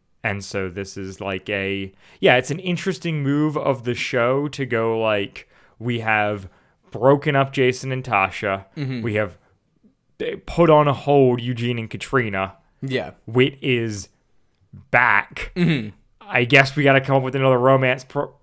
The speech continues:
Speaker 1: plot. Who's available?
Speaker 2: Yeah, Jack and Joy.
Speaker 1: Jack.
Speaker 2: Mm-hmm.
Speaker 1: So let's, let's introduce someone, and you know what? No complaints for me.
Speaker 2: No, in, in all honesty, like, i-, if this relationship,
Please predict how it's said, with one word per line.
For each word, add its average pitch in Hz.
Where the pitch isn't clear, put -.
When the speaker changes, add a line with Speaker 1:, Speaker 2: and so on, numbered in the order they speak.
Speaker 1:
plot. 117
Who's 139
available? 127
Speaker 2:
Yeah, 139
Jack 117
and 117
Joy. -
Speaker 1:
Jack. 123
Speaker 2:
Mm-hmm. 185
Speaker 1:
So 117
let's, 110
let's 113
introduce 117
someone, 160
and 117
you 107
know 156
what? -
No 113
complaints -
for -
me. -
Speaker 2:
No, 247
in, 196
in 190
all 196
honesty, 180
like, 139
i-, 139
if 151
this 165
relationship, 147